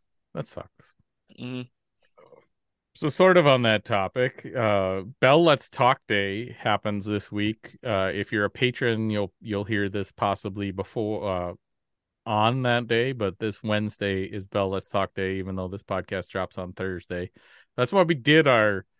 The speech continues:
Speaker 1: David Let's Talk episode a couple weeks ago, and it's already gotten apparently a hundred and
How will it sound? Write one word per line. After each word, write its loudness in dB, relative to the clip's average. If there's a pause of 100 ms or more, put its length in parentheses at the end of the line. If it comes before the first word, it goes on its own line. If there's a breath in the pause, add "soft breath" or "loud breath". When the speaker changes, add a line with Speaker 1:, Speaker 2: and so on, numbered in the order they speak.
(400)
Speaker 1:
David 2
Let's 0
Talk 0
episode -2
a -2
couple -4
weeks -4
ago, 2
and -2
it's -6
already 2
gotten 0
apparently -4
a -2
hundred -2
and -6